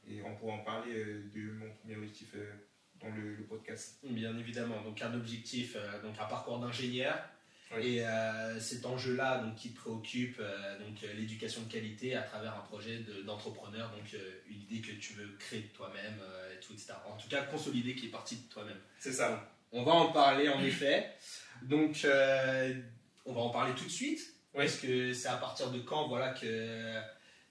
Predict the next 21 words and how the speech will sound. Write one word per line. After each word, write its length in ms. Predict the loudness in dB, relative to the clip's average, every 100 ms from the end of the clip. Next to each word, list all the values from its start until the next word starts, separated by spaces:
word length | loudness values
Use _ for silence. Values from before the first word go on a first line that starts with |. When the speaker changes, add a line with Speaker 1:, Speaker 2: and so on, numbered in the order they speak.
| -4
Speaker 2:
t'es 80 |
venu 220 | -2 0 0
cette 220 | -2 -4
idée 180 | -6 -2
de 80 | -2
School, 480 | -4 -4 0 2 2
donc, 240 | -2 2
euh, 160 | 4 4
un 140 | 4
peu 160 | 2 0
les 180 | 0
étapes. 380 | -2 2 2 2
C'est 140 | -2 -2
important 420 | -2 -4 -4 0
de, 480 | 2 4 4 2 0
de 80 | -4
présenter 380 | -4 -2 0 2
un 120 | 0
peu 100 | -2
ce 100 | -6
projet. 400 | -6 -2 -2